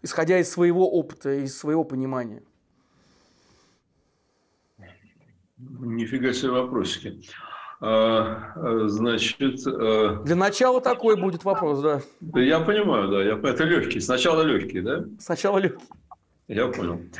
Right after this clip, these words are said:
Speaker 2: А, значит, ну, во-первых, я <clears throat> не осмеливаюсь никому давать совет.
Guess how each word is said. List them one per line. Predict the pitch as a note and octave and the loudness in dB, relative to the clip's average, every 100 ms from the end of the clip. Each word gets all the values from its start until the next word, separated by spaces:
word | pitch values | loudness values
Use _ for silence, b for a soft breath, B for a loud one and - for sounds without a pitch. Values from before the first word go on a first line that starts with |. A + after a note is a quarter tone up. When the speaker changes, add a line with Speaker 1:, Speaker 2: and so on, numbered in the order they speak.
| B B - | B B -4
Speaker 2:
А, | B2 B2 A#2+ B2 B2 | 0 4 4 4 4
значит, | A2+ C#3 B2 C3 C3 | 2 0 0 -2 0
ну, | D#3+ F3+ C#3 | 2 2 2
во-первых, | C#3 F3+ F3 D#3+ - | 2 4 4 2 2
я | C3 D3+ D#3 D3+ - _ | 2 2 2 -2 -8 _
<clears throat> | _ _ | _ _
не | B2+ - - C#3 B2 | -6 -4 0 2 4
осмеливаюсь | B2 - D#3 D3 B2+ B2 A#2+ | 2 2 2 4 2 0 -2
никому | A2+ B2 C3 | -2 0 2
давать | A#2+ A2+ G#2 | 2 2 0
совет. | - G#2+ G2 E2+ | -2 -2 -4 -8